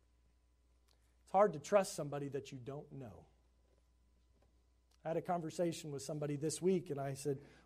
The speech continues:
"What do you know about God?" "Well, not very much." It's hard to trust in somebody that you don't know.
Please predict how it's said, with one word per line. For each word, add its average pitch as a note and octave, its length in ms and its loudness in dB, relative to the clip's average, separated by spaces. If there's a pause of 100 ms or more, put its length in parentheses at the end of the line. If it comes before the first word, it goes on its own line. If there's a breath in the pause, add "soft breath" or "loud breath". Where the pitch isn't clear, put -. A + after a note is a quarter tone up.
"What E3 100 2
do E3+ 40 6
you E3 60 4
know E3 100 2
about D3+ 240 0
God?" D3+ 260 0 (180)
"Well, D#3 200 -8
not D3+ 200 -10
very D#3 160 -4
much." D#3 360 -10 (580)
It's C#3 140 -10
hard F3+ 280 0
to D3 60 -8
trust G3+ 380 -4
in C#3 120 -6
somebody B2+ 400 -10
that A#2 260 -10
you D3 80 -8
don't A#2 300 -12
know. F3+ 180 -12